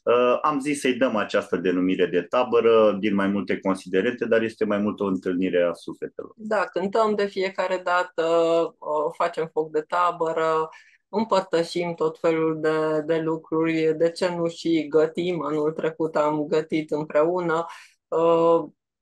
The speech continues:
Speaker 2: m-, sunt și surprize care apar, uh, ad hoc. Uh, de fiecare dată ne străduim să avem și câte un element surpriză.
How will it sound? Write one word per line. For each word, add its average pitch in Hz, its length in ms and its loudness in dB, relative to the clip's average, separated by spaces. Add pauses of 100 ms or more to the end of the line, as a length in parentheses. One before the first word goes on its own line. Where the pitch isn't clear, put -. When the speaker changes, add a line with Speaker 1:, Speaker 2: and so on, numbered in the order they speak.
(120)
Speaker 2:
m-, 160 460 -8
sunt 220 300 2
și 214 140 -4
surprize 180 600 0
care 170 420 2
apar, 170 560 2
uh, 143 540 0
ad 151 320 0
hoc. 190 380 2 (380)
Uh, 165 400 2
de 165 80 2
fiecare 165 480 0
dată 156 400 0
ne 160 140 0
străduim 156 600 0
să 151 160 -4
avem 156 320 0
și 156 440 -4
câte 160 200 -4
un 151 200 0
element 156 460 -2
surpriză. 175 920 -2